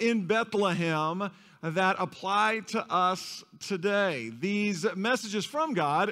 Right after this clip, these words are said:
inspire us to live for God today. Last Sunday, if you remember, we looked at God's message for us to persevere.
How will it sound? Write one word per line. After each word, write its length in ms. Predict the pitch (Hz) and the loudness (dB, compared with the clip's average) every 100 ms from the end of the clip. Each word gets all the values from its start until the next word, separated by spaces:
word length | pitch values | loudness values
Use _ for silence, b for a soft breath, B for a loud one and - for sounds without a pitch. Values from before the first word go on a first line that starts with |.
| 185 | -2
inspire 560 | 196 - 220 214 214 | -4 -2 0 2 2
us 220 | 190 202 - | 0 -2 0
to 140 | 214 | 0
live 260 | 185 180 143 | 2 0 -4
for 420 | - 254 262 240 | -10 -6 -2 -2
God 520 | 151 151 147 151 165 160 B B B B | 0 2 2 2 0 -8 B B B B
today. 500 | 208 185 190 156 - - b b b b | -2 2 2 0 -4 -16 b b b b
Last 560 | 165 170 214 262 - | 0 2 4 2 0
Sunday, 480 | - 196 165 156 170 | 0 2 2 0 0
if 140 | 170 | 0
you 140 | 190 247 | -2 -2
remember, 500 | 233 165 147 160 180 | -2 -2 -2 -2 -2
we 440 | 175 202 220 214 | -4 -2 2 2
looked 460 | 220 185 214 285 226 | 2 -2 -2 -4 -4
at 160 | 254 180 | -6 -2
God's 360 | 190 190 156 | 0 0 -2
message 800 | 175 190 262 - 262 277 269 208 254 | -4 0 0 0 -4 -4 -4 -4 -6
for 320 | - 220 196 - | -4 -2 0 0
us 460 | 220 233 240 - - B B B B | 2 2 2 -2 -12 B B B B
to 120 | 220 | -2
persevere. 920 | - 214 214 220 190 208 202 170 104 | 2 2 2 0 0 2 2 0 -4